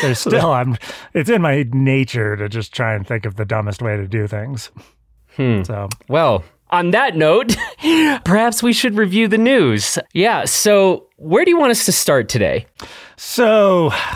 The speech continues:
Speaker 1: looking at this last month, there's some interesting stories that popped up, obviously, um, like there is kinda every month, and especially during the ski season. But this one was the kind of super interesting one. And it was, uh, from the Seattle Times. It was covered by Outside as well.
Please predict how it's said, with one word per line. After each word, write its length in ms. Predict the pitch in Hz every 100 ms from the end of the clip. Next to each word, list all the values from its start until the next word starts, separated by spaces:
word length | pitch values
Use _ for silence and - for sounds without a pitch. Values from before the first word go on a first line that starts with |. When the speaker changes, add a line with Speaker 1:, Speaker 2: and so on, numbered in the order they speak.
| -
Speaker 1:
looking 440 | 180 214 - 170
at 180 | 151 135
this 140 | 131
last 380 | 135 123 117 -
month, 520 | 127 135 131 131 -
there's 360 | 143 131 131 123
some 220 | - 131
interesting 520 | 123 143 123 127 123
stories 480 | 110 - 123 120 117
that 160 | 127 110
popped 260 | 123 117
up, 220 | 120 117
obviously, 720 | 117 113 117 123 - 139 175 - - - -
um, 420 | 160 147 143 139
like 160 | 127 123
there 180 | 127 120
is 140 | 113
kinda 220 | 120 107
every 260 | 107 120 110
month, 280 | 107 123 127
and 100 | 113
especially 340 | - 113 120
during 180 | 113 110
the 60 |
ski 200 | 104 170
season. 360 | 165 143 123 151
But 200 | 127 117 - -
this 220 | 180 214
one 180 | 240 214
was 200 | 185 143
the 360 | 160 139 131 -
kind 180 | 143 139
of 180 | 113 110 -
super 360 | 196 170 151
interesting 460 | 139 123 120 151 135
one. 380 | 127 123 123 110 _ _ _ _ -
And 140 | 160 151
it 80 | 147
was, 320 | 131 117 -
uh, 240 | 147 127
from 180 | 123 170
the 60 | 185
Seattle 320 | 175 160 156
Times. 380 | 135 131 135 120
It 40 |
was 80 | 117
covered 240 | 147 139
by 160 | 135 127
Outside 380 | 127 120 139 127
as 100 | 110
well. 440 | 113 117 120 117